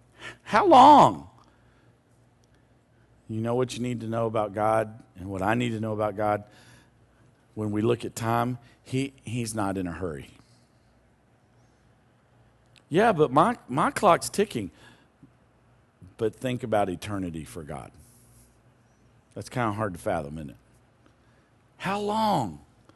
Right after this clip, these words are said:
Why, God? God's not in a hurry with that.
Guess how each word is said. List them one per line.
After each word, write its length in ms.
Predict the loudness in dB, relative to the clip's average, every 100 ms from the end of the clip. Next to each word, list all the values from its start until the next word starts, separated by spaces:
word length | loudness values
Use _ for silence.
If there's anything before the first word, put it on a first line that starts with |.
| _ _ _ _ _ _
Why, 400 | -2 4 6 4
God? 400 | 2 0 -2 -8 -16 -20 _ _ _ _ _ _ _ _ _ _ _ _ _ -8
God's 280 | -2 -2 0
not 200 | -2 -2
in 120 | -2
a 60 |
hurry 260 | -4 -4 -4
with 160 | -6 -8
that. 240 | -12